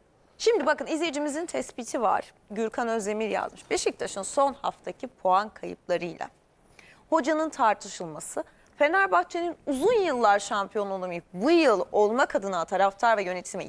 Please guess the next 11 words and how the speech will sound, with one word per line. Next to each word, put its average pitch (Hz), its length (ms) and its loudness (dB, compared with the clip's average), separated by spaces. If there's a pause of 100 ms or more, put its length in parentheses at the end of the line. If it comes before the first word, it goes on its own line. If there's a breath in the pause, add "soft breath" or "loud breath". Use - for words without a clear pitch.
yine 240 300 -2 (100)
umutsuzluk 226 720 -4
vermeme 240 480 2
adına 147 380 -4 (380 soft breath)
iki 269 280 0
takım 208 380 -2
da 160 100 -4 (220)
birbirinden 285 720 0
çekinerek 226 680 -2
oynadı 180 300 -4
ve 175 80 -2